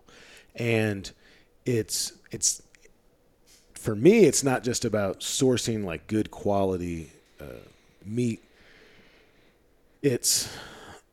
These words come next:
it's kind of taking ownership over the fact that,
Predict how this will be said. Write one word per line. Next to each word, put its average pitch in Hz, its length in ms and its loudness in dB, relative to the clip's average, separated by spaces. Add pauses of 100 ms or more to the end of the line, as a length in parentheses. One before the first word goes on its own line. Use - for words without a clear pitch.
(1300)
it's - 160 -6
kind - 380 2
of 151 60 2
taking 131 300 6
ownership 135 580 2
over 107 180 2
the 90 80 -2
fact 104 400 -2
that, 85 220 -4